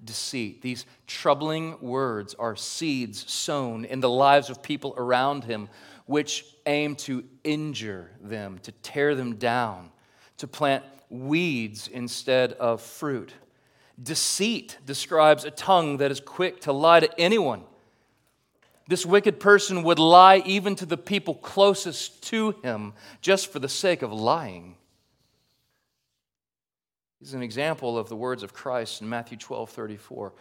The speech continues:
"For out of the abundance of the heart, the mouth speaks." Finally, in this gloomy description, we come to the sinner's actions. By the time we reach verse three, it's become apparent that the wicked person being described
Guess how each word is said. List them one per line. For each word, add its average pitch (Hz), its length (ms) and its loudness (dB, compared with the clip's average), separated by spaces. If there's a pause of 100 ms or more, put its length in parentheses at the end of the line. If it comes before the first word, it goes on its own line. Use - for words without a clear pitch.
(300)
"For - 180 -14
out 123 80 -6
of 131 80 -10
the 113 100 -8
abundance 127 640 -8
of 110 420 -10 (260)
the 104 260 -8
heart, 101 680 -14 (640)
the 104 80 -16
mouth 104 580 -12
speaks." - 600 -18 (1200)
Finally, 135 480 -2
in 107 80 -6
this 117 160 -10
gloomy 123 400 -6
description, - 640 -12
we 110 100 -10
come 123 360 -10
to - 100 -20
the 113 80 -14
sinner's 113 420 -12 (200)
actions. - 840 -10 (640)
By 120 100 0
the 139 80 0
time 170 300 0
we 160 100 -2
reach 156 240 -2
verse 127 320 -6
three, 151 340 -2
it's 123 140 -8
become 143 260 -8
apparent 165 480 -2
that 151 100 -6
the 143 80 0
wicked 170 480 0
person 170 420 -4
being 165 280 -2
described 143 640 4